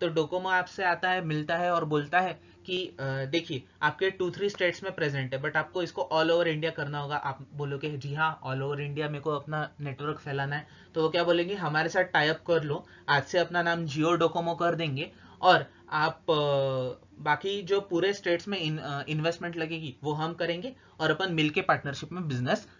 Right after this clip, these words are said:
करेंगे।" ये हो गया एफ़डीआई दोस्तों। एफ़डीआई में जो इन्वेस्ट करता है ना, उसको बिजनेस करने में भी इंटरेस्ट रहता है।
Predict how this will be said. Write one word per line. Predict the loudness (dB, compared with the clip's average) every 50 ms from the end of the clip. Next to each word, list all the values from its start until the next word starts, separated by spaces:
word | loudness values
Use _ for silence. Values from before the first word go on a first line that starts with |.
| -6 0
करेंगे।" | 2 4 4 4 2 -2 -6 -8 -12 -18 -20 -20 -4 4
ये | 8 8
हो | 8 8 6
गया | 2 0 -2
एफ़डीआई | -2 -2 -4 -4 -2 0 0 0 0 0
दोस्तों। | -2 -6 -8 -10 -12 -16 -12 -8 -6
एफ़डीआई | -6 -4 -2 -2 0 0 0 -2
में | -2 -4 -4 -2
जो | 0 0 0
इन्वेस्ट | 0 -2 -4 -2 0 0 0 0
करता | -2 -2 -2 -2 -2
है | -4
ना, | -4 -6
उसको | -6 -6 -4 -4
बिजनेस | -2 0 -2 -2 -2 -2 -4 -4
करने | -4 -4 -4 -4 -4 -6
में | -6 -4 0
भी | 2 2
इंटरेस्ट | 2 2 -2 -4 -4 -6 -6 -6 -8
रहता | -10 -8 -10
है। | -14